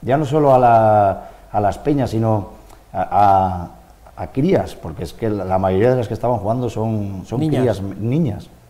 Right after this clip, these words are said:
Speaker 1: son niñas menores, ¿no? Yo creo que es que eso no, no, no puede llegar a suceder.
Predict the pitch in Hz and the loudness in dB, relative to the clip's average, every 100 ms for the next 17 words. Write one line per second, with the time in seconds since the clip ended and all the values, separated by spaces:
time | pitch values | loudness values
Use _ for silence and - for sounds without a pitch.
0 | - - - 117 127 127 92 92 123 104 | -20 -20 -8 -4 -2 -2 -4 -4 -6 -4
1 | 95 143 - - - - - - 120 87 | -8 -10 -12 -20 -20 -20 -20 -20 -16 -12
2 | 101 101 - - 110 139 113 107 107 104 | -8 -8 -8 -8 -4 -2 -2 -4 -6 -4
3 | 104 104 123 117 131 123 110 95 85 87 | -4 -2 -4 0 2 4 2 0 -8 -8
4 | 98 | -8